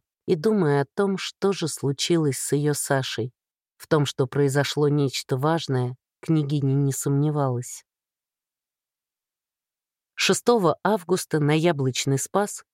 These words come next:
семейство Горемыкиных, а с ними и Алекс,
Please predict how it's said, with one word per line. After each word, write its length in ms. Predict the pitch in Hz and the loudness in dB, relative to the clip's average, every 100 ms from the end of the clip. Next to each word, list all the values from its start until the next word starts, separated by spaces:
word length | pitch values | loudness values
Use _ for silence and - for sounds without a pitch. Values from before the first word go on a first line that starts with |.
| _ _ - | _ _ -8
семейство 540 | - 160 170 156 139 147 | 0 2 2 2 0 0
Горемыкиных, 840 | 143 156 175 202 - 147 139 - | 2 2 2 2 0 0 -2 -4
а 100 | 139 | -6
с 140 | 147 175 | -2 0
ними 280 | 165 151 139 | 2 2 0
и 200 | 151 160 | 2 2
Алекс, 540 | 160 143 120 - | 2 0 -4 -8